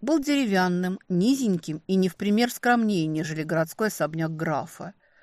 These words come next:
«Одно слово – дача», развёл руками Курбатов, как будто извиняясь перед Полесовыми, которые, судя по всему, здесь ещё не бывали.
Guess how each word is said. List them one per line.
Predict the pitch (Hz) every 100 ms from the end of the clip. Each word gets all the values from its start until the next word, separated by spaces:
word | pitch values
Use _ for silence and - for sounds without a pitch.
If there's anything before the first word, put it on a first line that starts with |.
| _ _
«Одно | 330 320 285 294
слово – | - 165 147 139 180
дача», | 175 165 196 175 - - - - -
развёл | 190 170 165 156
руками | 156 160 156
Курбатов, | 156 175 160 180 214 165 -
как | 170
будто | 175 170 180
извиняясь | 165 208 220 170 147
перед | - 160 165
Полесовыми, | - 170 151 160 160 160 160 160 - - -
которые, | 180 170 175 170 165
судя | 185 170
по | 165 170
всему, | - 185 233
здесь | 175 185 -
ещё | -
не | 170
бывали. | 160 175 165 151 139 139